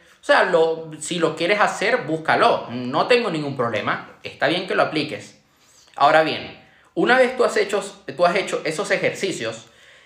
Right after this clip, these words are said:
es importante de que nosotros acompañemos eso de experiencias, de que logres tirarte de paracaídas, de que logres hablarle a esa persona que tanto te gusta o que siempre te ha llamado la atención,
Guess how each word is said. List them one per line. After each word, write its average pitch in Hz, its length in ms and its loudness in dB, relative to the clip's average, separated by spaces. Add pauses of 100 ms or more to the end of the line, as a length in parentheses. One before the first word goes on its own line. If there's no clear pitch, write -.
es 185 200 0
importante 196 800 2
de 175 180 -4
que 151 100 0
nosotros 190 840 -2
acompañemos 139 1000 0
eso 190 420 0
de 135 120 4
experiencias, 120 1200 -4 (600)
de 165 400 2
que 160 640 2
logres 190 580 2
tirarte 147 360 4
de 156 120 4
paracaídas, 117 760 0 (380)
de 143 220 0
que 147 240 -2
logres 202 440 4
hablarle 156 380 2
a 165 40 0
esa 165 180 -6
persona 147 400 -4
que 139 100 -2
tanto 131 320 -2
te 127 140 0
gusta 127 500 2
o 113 140 -4
que 117 280 -6
siempre 143 300 -2
te - 120 -2
ha 143 100 2
llamado 135 260 2
la 139 60 4
atención, 120 580 -4